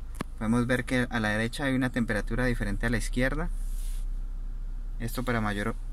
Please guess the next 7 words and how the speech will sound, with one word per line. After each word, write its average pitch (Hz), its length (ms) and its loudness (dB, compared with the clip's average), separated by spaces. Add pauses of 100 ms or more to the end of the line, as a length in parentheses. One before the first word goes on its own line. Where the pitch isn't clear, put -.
(120)
confort 120 400 0 (480)
en 123 120 2
los 117 140 2
ocupantes. 120 680 0 (520)
Y - 60 0
acá 131 180 2
tenemos 117 540 2